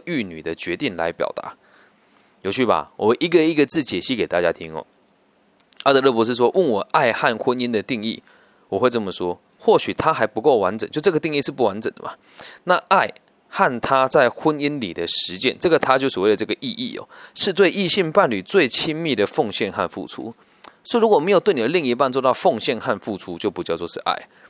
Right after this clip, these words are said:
那后面为什么你会愿意为别人奉献付出呢？他的说法是这样子哦，透过生理的吸引、友谊和生儿育女的决定表达。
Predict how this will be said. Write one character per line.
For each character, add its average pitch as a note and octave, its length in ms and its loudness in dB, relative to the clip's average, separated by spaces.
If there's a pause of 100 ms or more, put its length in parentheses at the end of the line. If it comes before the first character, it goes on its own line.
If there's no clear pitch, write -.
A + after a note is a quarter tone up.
(120)
那 G3+ 100 0
后 B3 180 2
面 A3+ 180 2
为 A#3+ 120 4
什 C3+ 120 0
么 G#2+ 80 -6
你 G#2+ 80 -2
会 C#3+ 160 4
愿 D3+ 240 2
意 C#3+ 300 -4 (260)
为 B2+ 320 4
别 A2 180 0
人 G#2 160 -2
奉 A#2+ 180 -2
献 A2 180 -4
付 A2+ 140 -8
出 A2 200 -6
呢？ G2+ 200 -4
他 A2+ 120 0
的 G#2 80 0
说 A2+ 120 0
法 F#2+ 160 -2
是 E2+ 120 -10
这 F#2 100 0
样 C#2+ 140 -2
子 G1+ 80 -12
哦， - 80 -10 (280)
透 D#3+ 160 2
过 C#3+ 160 4
生 D#3 300 0
理 G#2 140 -4
的 G#2+ 100 -4
吸 B2+ 300 -2
引、 - 120 -10 (460)
友 F#2+ 300 -2
谊 F#2+ 200 -6
和 C3 220 -2
生 D3+ 300 0
儿 A#2 200 2
育 D3+ 180 -6
女 E2 140 -16
的 E2 140 -10
决 E2+ 260 -8
定 A#2+ 240 -4
表 - 220 -10
达。 - 220 -10